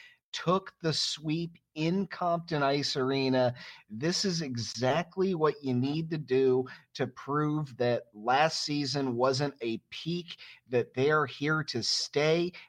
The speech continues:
and the Bulldogs looked excellent in dispatching Notre Dame.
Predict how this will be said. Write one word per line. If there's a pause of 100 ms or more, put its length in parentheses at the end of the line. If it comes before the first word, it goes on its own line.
and
the
Bulldogs
looked (220)
excellent (320)
in (220)
dispatching
Notre
Dame.